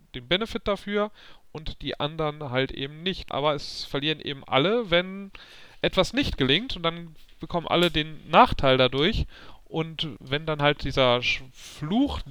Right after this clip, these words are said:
durchbricht, dann haben eben alle verloren. Und dadurch kann es dann halt, wenn man irgendjemand sieht, „Oh, ich kann sowieso nicht mehr wirklich gewinnen“, dann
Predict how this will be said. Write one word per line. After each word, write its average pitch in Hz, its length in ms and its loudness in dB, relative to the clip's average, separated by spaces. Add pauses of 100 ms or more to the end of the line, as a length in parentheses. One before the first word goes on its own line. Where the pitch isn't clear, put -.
durchbricht, 220 800 2
dann 170 320 6
haben 165 280 6
eben 175 220 0
alle 233 180 4
verloren. 110 460 -2 (380)
Und - 360 -10 (720)
dadurch 151 420 4
kann 165 200 2
es 156 100 -4
dann 151 160 4
halt, 147 220 4
wenn 147 100 -4
man 143 180 -4
irgendjemand 151 560 -6
sieht, 151 200 -4
„Oh, 131 300 2
ich 127 160 -2
kann 147 180 -4
sowieso 139 320 -4
nicht 160 180 -6
mehr 120 240 0
wirklich 123 360 -6
gewinnen“, 160 440 -8
dann 143 260 -2